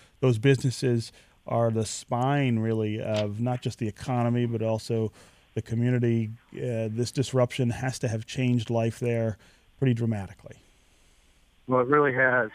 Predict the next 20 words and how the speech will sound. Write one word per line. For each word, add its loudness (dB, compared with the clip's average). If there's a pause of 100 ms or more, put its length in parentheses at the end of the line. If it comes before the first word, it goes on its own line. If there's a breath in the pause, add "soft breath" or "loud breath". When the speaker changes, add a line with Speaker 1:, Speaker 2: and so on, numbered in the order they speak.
Speaker 2:
Yeah, 4
we 0
count 2
about 0
seventeen 2
hundred 0
businesses -2
in -2
our 2
service -2
area, 2
which -6
is -6 (340)
primarily 4
the, -4
uh, -2 (760)
uh, -2 (120)
three 4
main 2
zip -4